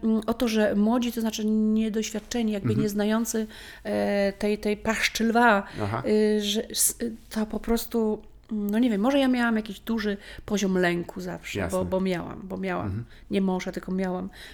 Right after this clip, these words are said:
Speaker 1: Może to mnie jakoś ostrzegło, że
Speaker 2: Aha.
Speaker 1: jak s-, jak s-, jak założyliśmy Hrabi,
Speaker 2: Mhm.
Speaker 1: to, no to wiesz, e,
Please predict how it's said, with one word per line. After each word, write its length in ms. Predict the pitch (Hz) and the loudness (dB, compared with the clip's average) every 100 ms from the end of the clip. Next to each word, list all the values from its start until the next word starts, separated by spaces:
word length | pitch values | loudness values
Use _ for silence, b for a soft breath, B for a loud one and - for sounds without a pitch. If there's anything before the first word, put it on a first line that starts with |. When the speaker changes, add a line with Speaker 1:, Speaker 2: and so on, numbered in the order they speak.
| - | 0
Speaker 1:
Może 220 | 185 208 | 2 2
to 120 | 208 | 2
mnie 140 | 202 190 | 2 2
jakoś 300 | 180 180 202 | 0 -4 -4
ostrzegło, 640 | 185 - - 180 190 185 | -4 -2 -2 -2 -6 -8
że 220 | 180 185 180 | -6 -6 -4
Speaker 2:
Aha. 200 | 185 - | -4 -2
Speaker 1:
jak 120 | 202 196 | 0 0
s-, 120 | - | -2
jak 160 | 208 190 | -2 -2
s-, 100 | - | -4
jak 260 | 214 190 202 196 | -2 -2 -2 -2
założyliśmy 680 | 190 190 185 220 220 208 196 | 0 -2 0 -2 0 0 0
Hrabi, 680 | - 190 180 180 185 220 392 B | 0 0 0 0 0 0 0 B
Speaker 2:
Mhm. 200 | 98 123 139 202 196 | -6 -6 -4 -4 -2
Speaker 1:
to, 300 | 233 226 226 | 2 4 4
no 100 | 220 | 2
to 120 | 247 269 | 2 4
wiesz, 260 | 226 202 | 4 2
e, 180 | 220 214 | 0 0